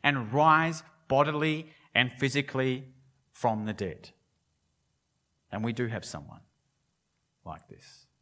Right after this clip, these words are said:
And his name is Jesus, and he is the faithful and wise servant that we need. And so as Jesus is at the gates,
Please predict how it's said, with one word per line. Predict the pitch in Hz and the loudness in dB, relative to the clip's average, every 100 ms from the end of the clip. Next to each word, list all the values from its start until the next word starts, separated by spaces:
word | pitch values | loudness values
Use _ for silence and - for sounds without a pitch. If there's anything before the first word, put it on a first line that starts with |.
| - | -20
And | 87 | -14
his | 104 104 | -12 -10
name | 98 101 107 113 - _ - | -8 -6 -6 -10 -14 _ -12
is | 95 - | -12 -10
Jesus, | 98 101 92 82 - | -10 -10 -12 -14 -16
and | 135 104 | -14 -10
he | 117 - 131 127 | -10 -10 -8 -6
is | - - - | -8 -14 -12
the | 104 | -10
faithful | 107 90 92 - 98 98 - _ - | -6 -4 -6 -6 -10 -10 -14 _ -10
and | 101 82 | -8 -8
wise | 85 85 87 - - | -8 -6 -8 -12 -14
servant | - - 104 90 76 - _ _ _ | -10 -6 -6 -8 -16 -20 _ _ _
that | 78 67 | -14 -14
we | 95 | -12
need. | 92 110 90 - - _ _ _ _ - | -10 -10 -10 -16 -20 _ _ _ _ -2
And | 147 | 4
so | 185 | 6
as | 185 180 | 6 6
Jesus | 233 277 254 254 214 | 8 10 8 4 4
is | 185 | 8
at | 226 170 | 6 6
the | 190 | 8
gates, | 214 151 151 - - - | 10 10 6 -2 -10 -10